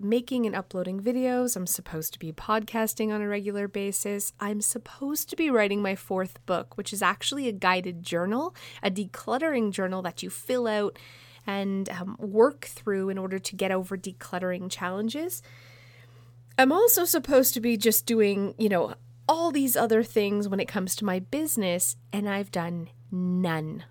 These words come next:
of those things. My fourth book is due the end of September, and I haven't even started it.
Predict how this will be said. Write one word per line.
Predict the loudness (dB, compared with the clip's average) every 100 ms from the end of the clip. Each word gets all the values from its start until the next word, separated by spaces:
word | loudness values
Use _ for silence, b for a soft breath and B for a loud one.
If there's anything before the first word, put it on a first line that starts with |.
| -6
of | -6 -2
those | -2 -2
things. | -2 -4 -6 -6 -6 -6 -6
My | -2 -2
fourth | -2 -4 -2 -2 -4 -6
book | -4 -4 -4
is | -8 -6
due | -4 -4
the | -4 -4 -2
end | 0 0
of | 0
September, | 0 -2 -4 -4 -2 -2 -4 -6 -10 -10 -4
and | -2
I | -2
haven't | -4 -4 -2 0 -2 -4 -8
even | -6 -6 -4 -4 -6 -12 -8
started | -2 -2 -2 -4 -4 -6
it. | -10